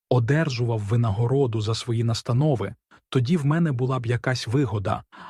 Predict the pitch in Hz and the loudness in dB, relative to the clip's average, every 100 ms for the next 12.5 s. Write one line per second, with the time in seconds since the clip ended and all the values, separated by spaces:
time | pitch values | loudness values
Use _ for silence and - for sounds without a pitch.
0 | - 120 - 175 175 156 139 147 139 - | 0 0 2 0 2 0 -2 -2 -2 -2
1 | 123 127 156 113 135 123 - - 104 - | 0 2 0 0 -2 -2 -6 -4 -4 -4
2 | - - - 143 139 131 160 - 139 120 | -12 -8 0 2 2 0 0 2 0 0
3 | 131 127 123 143 139 - 110 107 - _ | -2 0 0 -2 -2 -4 -6 -6 -12 _
4 | 123 127 190 170 151 139 160 156 107 131 | -2 0 2 2 0 -2 -2 -2 0 -2
5 | - - 135 151 139 123 113 127 127 139 | -2 -2 0 0 0 -2 -2 0 0 -2
6 | 139 - 113 123 123 - 151 127 123 151 | -4 -2 -4 -2 -4 -4 -2 0 0 4
7 | 180 175 - 104 101 - _ - - _ | 4 4 0 -4 -6 -10 _ -20 -20 _
8 | 185 196 - 139 143 156 151 127 131 127 | 0 0 0 0 2 0 0 2 2 2
9 | 120 135 143 127 - 123 117 - 135 113 | 0 0 0 -2 -2 -2 -2 -2 -4 -2
10 | 120 117 - 151 147 - 117 117 - - | -2 -2 0 -2 -2 -4 -2 -2 -4 -10
11 | - 117 131 123 160 - 127 117 117 107 | -2 2 2 2 0 -2 -4 -4 -4 -6
12 | - 185 185 113 104 | -2 -2 0 -2 -4